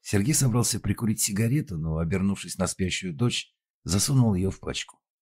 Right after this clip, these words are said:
"Ты помнишь Мельникова Кирюху? Я вас как-то знакомил. Невысокий такой, светленький. Этот Корсаков Саня. Кирилл высокий, плотный, темноволосый. Вспомни, мы на рыбалку с ним ездили, когда он приезжал к нам в Москву". "Точно",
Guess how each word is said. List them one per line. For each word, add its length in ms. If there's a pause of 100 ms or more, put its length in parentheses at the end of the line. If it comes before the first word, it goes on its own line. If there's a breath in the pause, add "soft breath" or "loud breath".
(500)
"Ты 180
помнишь 460
Мельникова 520
Кирюху? 520 (100)
Я 140
вас 180
как-то 260
знакомил. 600 (560)
Невысокий 440
такой, 280
светленький. 720 (340)
Этот 300
Корсаков 560
Саня. 400 (180)
Кирилл 260
высокий, 440
плотный, 420
темноволосый. 880 (400)
Вспомни, 440
мы 160
на 100
рыбалку 320
с 80
ним 120
ездили, 360
когда 260
он 120
приезжал 380
к 100
нам 140
в 40
Москву". 420 (680)
"Точно", 840